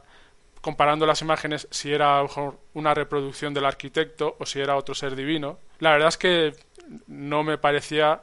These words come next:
eh, que lo fuera, pero tampoco podría decir que no lo fuera porque se ve bastante mal. Pero sí que hay una diferencia fundamental en ese dios que se encuentra, o, bueno, yo los llamo dioses porque es la forma en que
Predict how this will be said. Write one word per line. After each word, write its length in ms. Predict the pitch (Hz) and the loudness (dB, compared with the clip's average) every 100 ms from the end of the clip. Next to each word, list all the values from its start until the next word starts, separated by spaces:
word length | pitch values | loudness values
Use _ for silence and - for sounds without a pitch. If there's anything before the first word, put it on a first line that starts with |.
| - | -8
eh, 260 | 147 135 135 | -6 -4 -2
que 100 | 156 | 0
lo 100 | 170 | 0
fuera, 300 | - 175 208 | 4 6 6
pero 260 | 180 151 143 | 4 0 -2
tampoco 440 | - 147 147 147 | -8 -12 -6 -2
podría 280 | 156 143 139 | -2 0 0
decir 280 | 131 123 143 | -2 -4 -4
que 120 | 151 | -2
no 100 | 143 | 0
lo 80 | 139 | 0
fuera 260 | - 147 | 0 2
porque 380 | 151 135 135 127 - | 2 0 -6 -8 -10
se 200 | - 127 | -10 -6
ve 120 | 135 | -2
bastante 440 | 143 - 135 127 | -2 -2 -8 -6
mal. 240 | 135 139 - _ _ | -2 -2 -4 _ _
Pero 200 | - 160 | -2 0
sí 140 | - 180 | 0 2
que 100 | 190 | 6
hay 120 | 185 | 6
una 120 | 190 | 6
diferencia 480 | 180 - 165 165 175 | 4 4 0 0 -4
fundamental 540 | 175 165 151 147 160 | -2 0 0 2 0
en 100 | 151 | 0
ese 260 | 139 - 165 | -6 -4 -4
dios 280 | 160 165 - | -2 -4 -4
que 100 | 151 | -6
se 120 | 147 | -8
encuentra, 460 | 139 156 156 139 127 | -6 -8 -4 -4 -4
o, 140 | 127 | -6
bueno, 280 | 151 143 - - _ _ | -6 -6 -8 -14 _ _
yo 120 | 147 185 | 2 4
los 140 | 226 | 6
llamo 240 | 214 202 | 6 6
dioses 400 | 190 190 220 233 | 6 4 4 0
porque 360 | - 165 143 147 | 0 -4 -2 -2
es 120 | 147 | -2
la 100 | 160 | -2
forma 600 | 151 151 160 160 151 139 - _ _ - | -2 -2 2 2 2 0 -8 _ _ -10
en 180 | 143 | -10
que 640 | 139 139 135 131 131 127 | -4 -2 -2 -4 -6 -8